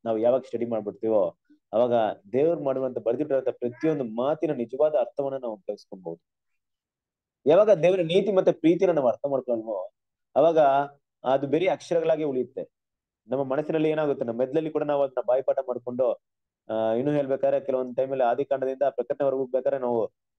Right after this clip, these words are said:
ವಾಕ್ಯವನ್ನ ಬೈಬಲ್ ನೋಡ್ದು ಕೂಡ ಹೇಳ್ಬಿಡ್ಬೋದು, ಆದ್ರೆ ಅದರ ಅರ್ಥ ನಮ್ಗೆ ಗೊತ್ತಾಗಲ್ಲ. ದೇವರ ನೀತಿ ಪ್ರೀತಿ ಗೊತ್ತಿಲ್ಲದೆ ಇದ್ದಾಗ ಅದನ್ನ ಎಲ್ಲಿ, ಯಾಕೆ, ಯಾವ ಸಮಯದಲ್ಲಿ ಅನ್ವಯ ಮಾಡ್ಬೇಕು, ಯಾವ ಒಂದು ಕಾರಣಕ್ಕೋಸ್ಕರ ದೇವ್ರು ಇದನ್ನ ಹೇಳಿದ್ರೆ ಅನ್ನೋ ವಿಷಯ ಅಲ್ಲಿ ಅರ್ಥವಾಗಲ್ಲ.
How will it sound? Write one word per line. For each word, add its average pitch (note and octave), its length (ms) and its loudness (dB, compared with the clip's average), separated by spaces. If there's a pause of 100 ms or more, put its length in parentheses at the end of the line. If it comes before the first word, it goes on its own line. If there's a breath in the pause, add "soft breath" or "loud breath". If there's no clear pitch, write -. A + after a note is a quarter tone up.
(100)
ವಾಕ್ಯವನ್ನ C#3 680 -2
ಬೈಬಲ್ C3 360 -2
ನೋಡ್ದು C#3 240 -2
ಕೂಡ C#3+ 100 -2
ಹೇಳ್ಬಿಡ್ಬೋದು, B2 540 -2 (320)
ಆದ್ರೆ B2 240 2
ಅದರ A#2+ 200 2 (560)
ಅರ್ಥ A#2 240 -2
ನಮ್ಗೆ C3+ 300 -4
ಗೊತ್ತಾಗಲ್ಲ. E2 440 -6 (240)
ದೇವರ C#3 240 6
ನೀತಿ F3 300 0
ಪ್ರೀತಿ E3 260 4
ಗೊತ್ತಿಲ್ಲದೆ A#2+ 400 0
ಇದ್ದಾಗ F2 440 -6 (680)
ಅದನ್ನ D3+ 180 0
ಎಲ್ಲಿ, D#3 600 0
ಯಾಕೆ, D#3+ 400 0
ಯಾವ C#3+ 200 2
ಸಮಯದಲ್ಲಿ D#3+ 400 -2
ಅನ್ವಯ D3 280 0
ಮಾಡ್ಬೇಕು, C3+ 400 -4
ಯಾವ A#2+ 320 0
ಒಂದು E3+ 200 0
ಕಾರಣಕ್ಕೋಸ್ಕರ D3+ 540 -2
ದೇವ್ರು C#3+ 220 0
ಇದನ್ನ C3+ 180 -2
ಹೇಳಿದ್ರೆ C#3+ 320 0
ಅನ್ನೋ C3 220 -8
ವಿಷಯ A#2+ 200 -6
ಅಲ್ಲಿ A2 120 0
ಅರ್ಥವಾಗಲ್ಲ. F2+ 480 -4